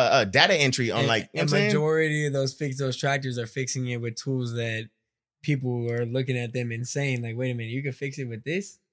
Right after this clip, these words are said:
Speaker 2: You know what I mean?
Speaker 1: That's true.
Speaker 2: And in different scenarios where they fix it with the whole fucking machine and things like that.
Speaker 1: See?
Speaker 2: <laughs>
Speaker 1: And that's one thing, like, that hands-on, like, that's what, yeah. I mean, yeah, it's a trip. But that country living, I would love to do it.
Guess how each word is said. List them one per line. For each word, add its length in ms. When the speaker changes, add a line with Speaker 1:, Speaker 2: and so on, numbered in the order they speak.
Speaker 2:
You 140
know 60
what 60
I 40
mean? 280
Speaker 1:
That's 300
true. 320
Speaker 2:
And 160
in 160
different 300
scenarios 600
where 180
they 200
fix 280
it 40
with 160
the 100
whole 200
fucking 280
machine 720
and 160
things 240
like 240
that. 340
Speaker 1:
See? 500
Speaker 2:
<laughs> 40
Speaker 1:
And 80
that's 180
one 120
thing, 200
like, 140
that 160
hands-on, 540
like, 160
that's 180
what, 180
yeah. 280
I 80
mean, 420
yeah, 280
it's 160
a 40
trip. 300
But 120
that 140
country 300
living, 400
I 140
would 160
love 280
to 80
do 200
it. 140